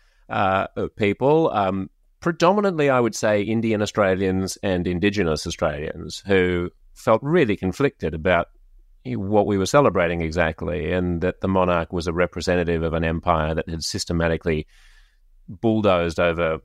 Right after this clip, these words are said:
their civilizations and steamrolled over the interests of their ancestors and stolen their land and stolen their wealth and imposed its vision of the world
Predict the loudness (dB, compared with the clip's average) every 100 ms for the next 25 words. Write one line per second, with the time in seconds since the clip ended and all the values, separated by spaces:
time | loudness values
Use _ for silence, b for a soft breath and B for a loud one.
0 | _ -2 0 0 0 0 0 2 0 -2
1 | -4 -6 -6 -4 -4 -4 -4 -2 2 2
2 | 2 0 0 -2 -2 -2 -4 -2 -4 -2
3 | 0 0 -2 -4 -4 -4 -4 -2 -4 -6
4 | 0 2 2 0 -2 -2 -2 -2 -2 -4
5 | 2 2 4 0 -2 -2 -2 -2 -4 -8
6 | -10 _ _ _ -10 -4 2 2 2 -4
7 | -8 -4 -2 -2 -4 -2 0 0 0 -2